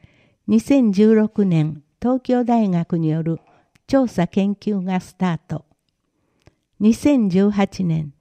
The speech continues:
東大と飯島町とジェイエー上伊那の三者協定の締結。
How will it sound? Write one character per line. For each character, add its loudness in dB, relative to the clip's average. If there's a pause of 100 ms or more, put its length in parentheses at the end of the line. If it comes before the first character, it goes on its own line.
東 0
大 2
と -4 (340)
飯 2
島 0
町 -4
と -8 (460)
ジ 2
ェ 4
イ 2
エ 2
ー -4
上 -4
伊 -2
那 -4
の -8 (240)
三 -2
者 -4
協 -2
定 -4
の -4
締 -6
結。 -10